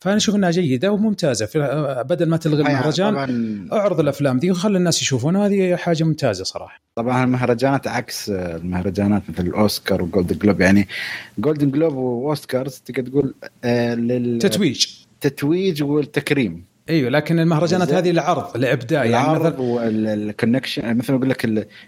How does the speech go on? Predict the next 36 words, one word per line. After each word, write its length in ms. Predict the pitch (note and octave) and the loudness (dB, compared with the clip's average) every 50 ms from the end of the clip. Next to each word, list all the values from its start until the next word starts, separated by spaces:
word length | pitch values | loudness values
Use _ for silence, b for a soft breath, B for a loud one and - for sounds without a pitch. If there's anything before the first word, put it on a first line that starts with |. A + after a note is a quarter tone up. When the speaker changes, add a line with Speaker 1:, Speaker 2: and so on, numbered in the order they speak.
| B - | B -6
Speaker 2:
المعلومات، 680 | G#2 G#2 G#2+ G#2+ G#2+ A2+ A2+ A2+ B2 C3 C3 B2 - - | -2 0 2 2 2 4 2 4 4 2 2 0 -2 -2
يعني 220 | G#2+ G2 G2+ G#2 | -2 0 0 0
تبادل 420 | G#2 - A2 G#2+ B2 A#2+ G#2+ G#2+ G#2 | 0 0 2 2 2 0 0 0 2
منفعة، 580 | G#2 G#2 G#2 G2+ - - B2 A#2+ A#2 A#2 A#2 | 2 2 0 -2 -4 -4 -2 0 0 0 0
مثلًا 300 | A#2 A2 G#2+ - A2 G#2 | 0 -2 -2 -2 -2 0
منتجين 560 | G#2 G#2 G#2+ G#2 - - G2+ G#2 A2+ A#2+ A2 G#2+ | 2 2 2 0 -2 -4 -6 -2 0 0 0 0
يتقابلون 540 | G#2 - - - - G#2+ G2+ G#2+ A2 G#2+ | -2 -4 -8 -6 -2 -2 0 2 2 2
مع 140 | G2+ F#2+ F#2+ | 2 2 0
مخرجين، 680 | G2 G2 - - - G2 F2 - - G#2 A2+ B2 B2+ A#2 | -2 -4 -4 -4 -6 -6 -6 -4 -2 0 0 2 2 2
مع 360 | A2+ G2+ E2+ F#2 F#2 F#2 F2+ | 0 0 -2 -4 -4 -4 -4
ممثلين، 600 | F#2 F#2+ F#2+ F#2 - - G2+ G2 G#2+ A#2 A#2+ G#2+ | -4 -4 -4 -6 -4 -4 -2 0 2 2 2 4
ممكن 380 | G#2 A2+ A2 - - A#2+ A2 A2 B B B B B B | 2 2 0 2 2 0 0 0 B B B B B B
في 220 | B - - D3+ D3 | B -2 0 0 0
ك-، 300 | D3 - F3+ E3 C#3+ - | 0 0 -2 -2 -2 -4
في 200 | - G#3 A3 G3 | -4 -2 -2 -2
عدة 240 | - A3 A3 G#3+ - | 0 0 -2 -2 -2
أعمال 300 | G3 E3 F3+ G3+ G3+ F#3+ | -2 -4 -2 -2 0 0
يعني 280 | E3+ D#3 D3+ D3 D3+ D3+ | 2 2 2 2 0 0
انبنت 440 | D3 D3 C#3 E3 G#3 G3+ F3 - - | 0 0 0 0 0 -2 -2 -2 -2
من 140 | C#3 C3+ C#3 | 0 0 2
مهرجانات 580 | C3+ C3+ C3 B2 A#2 C3 C3 C#3+ C#3 A#2 - | 2 2 2 2 2 0 0 0 -2 -2 -4
يعني. 300 | F2+ E2 D2+ - - - - | -6 -10 -12 -14 -18 -20 -18
ف-، 1400 | - - A#2 B2 C3 C3+ C3 B2+ B2 A#2+ A#2+ A#2+ - - _ _ - - - - - - - _ - - - - | -12 -10 -8 -6 -4 -4 -4 -4 -4 -4 -6 -8 -10 -14 _ _ -20 -18 -18 -18 -18 -20 -20 _ -18 -16 -8 -2
طبعًا 420 | - E3 D3+ D3+ D3+ D3+ D3+ D3 D3+ | -2 0 0 2 0 2 2 0 0
هالشيء 400 | C#3+ - - D#3 D3 C#3 C3 A#2+ | 0 -2 -2 -2 -2 0 0 -2
يعني، 400 | A#2+ A#2 A#2 A#2 A#2 A#2 A2 A#2 - - - | -2 0 0 0 0 0 -2 -4 -8 -12 -12
أشوف، 340 | C#3 - - - - - - - - - - - - - - - | -6 -2 -2 -2 -2 -2 -12 -14 -12 -12 -12 -12 -10 -6 -2 0
ما 120 | D#3+ F3+ | 2 2
أعتقد 440 | F#3+ F#3 - A#3 A3+ A3 G3+ E3+ - - | 2 2 2 0 0 0 0 -2 -2 0
إذا 400 | D3+ F3+ F#3+ G#3 F#3+ F3 E3 B2 | 0 2 4 4 2 2 0 -2
في 320 | B2 - - - - - D3 | -6 -10 -12 -14 -10 -6 -4
يوتيوب 320 | F#3 - - - D3+ C3+ | -4 -2 2 2 2 2
بتسوي 400 | B2+ A#2+ - - C#3+ C#3 C3 A#2+ | 2 -2 0 0 2 2 2 2
ح-، 160 | - - - - - | 0 -2 -8 -12 -14
هالشيء، 420 | - A#2 - - - B2+ B2 C#3 | -12 -8 -4 -4 -2 -2 0 0
ممكن، 440 | F#3+ A3+ A3 G3 - - D3 C#3+ | 2 2 2 2 0 0 -2 -2